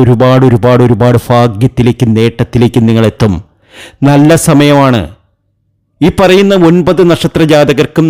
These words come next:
നല്ല സമയമാണ്. മിഥുനൻ രാശിക്കാർക്ക് വരാനിരിക്കുന്നത് നേട്ടങ്ങളുടെ സമയമാണ്. എഴുതി വെച്ചോളൂ. മിഥുനൻ രാശിക്കാർക്ക് രണ്ടായിരത്തി ഇരുപത്തിനാല് മുതൽ രണ്ടായിരത്തി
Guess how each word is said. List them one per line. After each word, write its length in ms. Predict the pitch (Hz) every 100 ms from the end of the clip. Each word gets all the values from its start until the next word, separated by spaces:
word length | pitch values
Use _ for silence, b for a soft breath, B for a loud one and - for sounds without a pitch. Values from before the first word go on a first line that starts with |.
| 143
നല്ല 260 | 127 131 147 -
സമയമാണ്. 460 | 127 123 120 113 80 95 _ _ _ _ _ _ _ _ _ _ -
മിഥുനൻ 360 | 175 240 247 240 165
രാശിക്കാർക്ക് 600 | 139 - - 139 127 185 220 B -
വരാനിരിക്കുന്നത് 880 | 139 143 170 170 135 131 135 127 147 151 _ 123
നേട്ടങ്ങളുടെ 680 | 131 143 - 151 151 147 135 127
സമയമാണ്. 420 | 127 123 117 117 120 127
എഴുതി 340 | 135 139 151 143
വെച്ചോളൂ. 400 | 131 - 120 101 90 _ _ _ _ _ _ -
മിഥുനൻ 360 | 208 240 277 233
രാശിക്കാർക്ക് 520 | 170 - - 165 156 147
രണ്ടായിരത്തി 580 | 151 165 190 208 214 190 - 165
ഇരുപത്തിനാല് 720 | 156 147 165 175 139 139 147 139
മുതൽ 180 | 139 151 - -
രണ്ടായിരത്തി 600 | 143 160 175 202 208 196